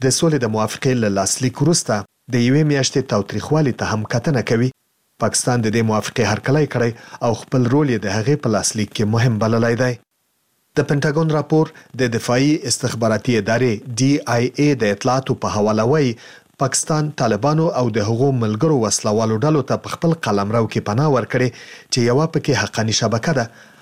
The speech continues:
هغه ډله چې په افغانستان کې د حملو توان لري. راپور د ډي آی ای معلوماتو ته اشاره کوي او زیاتوي، اسلام آباد طالبان وهڅول چې د سولې خبرو ته کینی، خو پر دې ډلې د داسې فشار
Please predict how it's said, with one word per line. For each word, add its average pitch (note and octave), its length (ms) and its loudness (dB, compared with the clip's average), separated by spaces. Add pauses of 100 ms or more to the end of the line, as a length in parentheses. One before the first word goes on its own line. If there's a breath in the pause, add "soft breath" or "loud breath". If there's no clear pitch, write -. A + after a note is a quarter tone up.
(140)
هغه A#2 200 2
ډله C#3+ 220 2
چې D3 160 -4
په A#2+ 100 0
افغانستان A#2 540 -2
کې B2 180 0
د F#2+ 140 -2
حملو G#2+ 280 0 (140)
توان D3 280 0
لري. A#2 200 2 (580 loud breath)
راپور C#3+ 460 2
د A2+ 160 0
ډي A#2+ 100 0 (160)
آی A#2+ 220 0
ای D3 160 4
معلوماتو B2 560 0
ته G#2+ 160 2
اشاره B2 320 0
کوي C3 180 2 (120)
او - 20 0 (100)
زیاتوي، A#2+ 400 2 (460 loud breath)
اسلام D3 260 0
آباد D#3+ 320 -2
طالبان B2 440 2
وهڅول B2+ 500 0
چې A2 180 0
د G2 140 0
سولې D3+ 320 0
خبرو A2 320 -2
ته A#2 100 -2
کینی، A#2+ 240 2 (400 loud breath)
خو A#2+ 240 0
پر G#2+ 140 -2
دې G#2+ 80 2 (100)
ډلې C3+ 400 2
د G2+ 160 -2
داسې D3 200 0 (120)
فشار C3 420 0